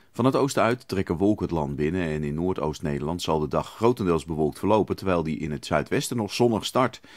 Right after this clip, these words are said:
Maar de wolken winnen terrein en uit de bewolking kan in de loop van de dag ook wat lichte regen vallen, vooral in het oosten en noorden van het land. Uiteraard hebben de wolken ook een weerslag op de maximumtemperatuur. In Groningen wordt het maar dertien graden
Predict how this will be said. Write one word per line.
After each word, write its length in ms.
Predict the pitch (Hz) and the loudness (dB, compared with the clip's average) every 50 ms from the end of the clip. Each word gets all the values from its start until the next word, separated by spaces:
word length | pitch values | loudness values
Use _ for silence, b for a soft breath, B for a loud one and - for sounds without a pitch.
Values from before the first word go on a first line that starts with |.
| B B B B B | B B B B B
Maar 100 | - 104 | 2 2
de 60 | 110 | 4
wolken 320 | 110 127 131 127 - 98 | 6 6 4 4 4 2
winnen 240 | 85 107 127 135 117 | 4 4 4 4 2
terrein 460 | - - 87 82 82 95 110 117 113 | 2 0 2 2 2 0 0 -2 -4
en 360 | - 76 85 80 78 76 73 73 | -2 -2 -2 0 0 -2 -4 -4
uit 320 | - 90 101 101 - - | -4 -2 -4 -4 -4 -4
de 80 | 85 82 | -4 -4
bewolking 460 | 78 82 76 85 87 82 - 82 73 | -4 0 0 0 0 0 -2 -8 -6
kan 260 | - - 95 95 95 | -2 -2 -2 -2 -2
in 100 | - 78 | -4 -4
de 80 | 85 80 | -2 0
loop 220 | 80 80 85 85 | 0 0 0 -2
van 120 | - - 76 | -4 -6 -6
de 60 | 71 | -4
dag 200 | - 69 - - | -4 -4 -6 -4
ook 140 | - 95 - | -6 -6 -6
wat 140 | 78 71 71 | -6 -8 -8
lichte 400 | 78 87 120 123 - - - 85 | -4 -4 -6 -6 -4 -2 -2 0
regen 340 | 82 85 87 90 80 80 | 2 2 0 0 -2 -4
vallen, 260 | 67 80 76 80 90 - B B B B B B | -2 0 0 0 0 -2 B B B B B B
vooral 300 | - - 95 101 110 - | -8 -2 0 0 0 2
in 100 | 90 90 | 0 -2
het 180 | 85 - - | -2 -2 0
oosten 320 | 82 82 80 - - - - | 0 0 0 0 -2 -4 -4
en 120 | - 80 | -2 -2
noorden 280 | 85 95 101 98 87 82 | 0 2 2 2 2 2
van 140 | 80 82 | 0 -2
het 100 | 82 76 | -2 0
land. 300 | 80 78 71 73 87 - B B B B B B B B B | -2 -2 -2 -2 -6 -12 B B B B B B B B B
Uiteraard 440 | B - 117 - 135 127 139 131 127 | B -2 0 0 0 0 0 0 0
hebben 240 | 123 120 104 98 95 | 2 0 2 2 2
de 60 | 98 | 4
wolken 300 | 98 98 90 85 - 78 | 4 4 4 4 4 2
ook 140 | 98 110 - | 0 0 0
een 100 | 92 85 | -2 -2
weerslag 340 | 90 98 95 - - - - | 0 0 -2 -2 -4 -8 -10
op 100 | 73 - | -8 -8
de 120 | - 67 60 | -8 -6 -4
maximumtemperatuur. 1040 | 87 110 120 - 131 120 107 101 - 104 95 90 82 85 82 - - 90 87 85 - | -4 -4 -4 -2 -2 0 0 2 0 0 0 0 -4 -6 -4 -2 -2 0 0 0 -2
In 200 | - 78 76 69 | -4 -8 -8 -10
Groningen 400 | - - 87 98 110 104 87 78 | -4 0 0 0 2 0 -2 -2
wordt 140 | 73 76 71 | -2 -4 -4
het 100 | - - | -4 -8
maar 100 | 69 65 | -4 0
dertien 320 | 90 92 90 98 90 82 | 0 0 0 0 -4 -2
graden 380 | - 80 76 73 71 71 73 | -2 -2 0 0 0 -2 -4